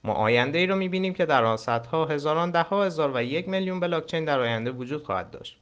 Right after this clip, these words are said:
و همه آنها می‌توانند با یکدیگر ارتباط داشته باشند و این چیزی است که در حال حاضر به سمت آن حرکت می‌کنیم.» چشمانداز کاسموس. همانطور که اتریوم در آرزوی تبدیل شدن به کامپیوتر بلاکچین هاست، مغز پرداش-،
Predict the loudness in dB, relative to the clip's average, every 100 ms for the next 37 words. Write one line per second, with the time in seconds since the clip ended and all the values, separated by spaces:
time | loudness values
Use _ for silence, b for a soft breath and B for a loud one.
0 | b b b b b -6 -2 0 2 2
1 | 0 0 -2 0 0 0 0 0 0 0
2 | 2 2 2 -2 -2 -2 -2 -2 -4 -4
3 | -4 -2 -4 -6 -6 -8 -6 -8 -4 0
4 | 0 0 -2 -2 -2 -4 -4 -6 -4 -6
5 | -6 -6 -6 -6 -6 -10 -14 -18 -20 -20
6 | _ _ _ _ _ _ _ _ _ _
7 | _ _ _ -20 _ _ -2 0 2 0
8 | 0 -2 -2 -2 -2 -4 -12 -14 -18 _
9 | _ B B B B B -6 -6 -4 -4
10 | 0 0 0 0 0 0 4 4 2 0
11 | -6 -8 0 0 0 -4 -4 -4 -2 -4
12 | -4 -6 -6 -2 0 2 0 0 -4 -8
13 | -8 -10 -12 -4 -2 0 -4 -4 -2 -2
14 | -6